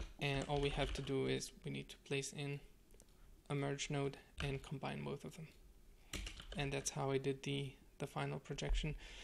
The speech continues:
So the idea is to use a light that we parent to the camera that we need to project from, do a diffuse render of, of, from that camera, and then use that mask to generate the information, the, to isolate the,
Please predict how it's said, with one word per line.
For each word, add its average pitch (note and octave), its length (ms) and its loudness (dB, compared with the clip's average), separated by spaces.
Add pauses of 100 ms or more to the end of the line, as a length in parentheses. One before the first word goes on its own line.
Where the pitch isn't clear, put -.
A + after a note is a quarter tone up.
(120)
So C#3+ 200 8
the C#3+ 160 8
idea E3+ 360 10
is D3 360 4
to C#3 300 4 (200)
use D3 440 4
a D3 60 2
light C#3 460 2 (380)
that C#3 140 2
we C#3+ 120 2
parent D3 380 2
to D3 100 2
the C#3 80 4
camera D#3 420 4 (160)
that D3 120 0
we D#3 100 4
need D#3+ 180 4
to F3+ 100 2
project D#3+ 440 -2
from, D3 240 2 (560)
do D3 200 6
a D3 40 8
diffuse D#3+ 480 6
render C#3+ 420 8 (320)
of, C3+ 240 2 (220)
of, C#3 100 -2
from D3 260 2
that D#3 180 4
camera, C#3+ 420 4 (180)
and C#3 160 4
then C#3 160 4
use C#3 260 2
that C#3 180 2
mask C#3 440 0 (300)
to C#3 280 4
generate C#3 460 4
the C#3+ 80 -2
information, C#3 720 2 (760)
the, C#3 260 4 (120)
to - 140 0
isolate C#3+ 460 6
the, C3+ 80 0